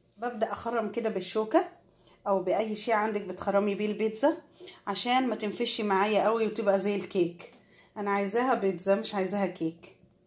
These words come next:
دلوقتي انا عايزة احشي الاطراف بالجبنة. انا هحط الجبنة بالشكل ده كده، انا هحشي الاطراف بس دي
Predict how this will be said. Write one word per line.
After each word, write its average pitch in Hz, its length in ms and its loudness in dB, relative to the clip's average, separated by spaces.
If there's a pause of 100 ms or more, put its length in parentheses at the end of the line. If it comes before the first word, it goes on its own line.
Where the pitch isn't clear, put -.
دلوقتي 311 400 0
انا 262 100 2
عايزة 247 360 0
احشي - 220 -4
الاطراف 220 680 0
بالجبنة. 180 540 -2 (420)
انا 220 200 2
هحط 240 280 -2
الجبنة 220 340 0
بالشكل 214 460 -2
ده 214 100 4
كده، 254 360 6
انا 233 180 2
هحشي 247 200 -2
الاطراف 208 380 2
بس 208 300 0
دي 165 260 -6